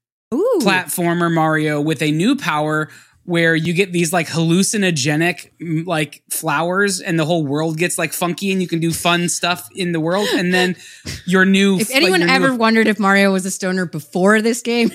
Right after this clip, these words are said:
Speaker 1: <laughs>
Speaker 2: Well, and here's the, here's the new, the new power is you turn into an elephant.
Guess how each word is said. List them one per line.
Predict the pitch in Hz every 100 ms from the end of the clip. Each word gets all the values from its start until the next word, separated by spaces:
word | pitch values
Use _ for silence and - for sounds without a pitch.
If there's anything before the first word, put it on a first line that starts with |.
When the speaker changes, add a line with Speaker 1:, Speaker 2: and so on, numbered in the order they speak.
| -
Speaker 1:
<laughs> | 320 392 381 370 403 302 330 269
Speaker 2:
Well, | 151 165 -
and | 202
here's | 180 208 226 214
the, | 220 -
here's | 180 196
the | 190
new, | 190 190 175
the | - 180
new | 165 190
power | 180 143 147 139 -
is | 170 147 147
you | 147
turn | - 175 180
into | 170 160 - 160
an | 160
elephant. | 180 196 233 - 123 -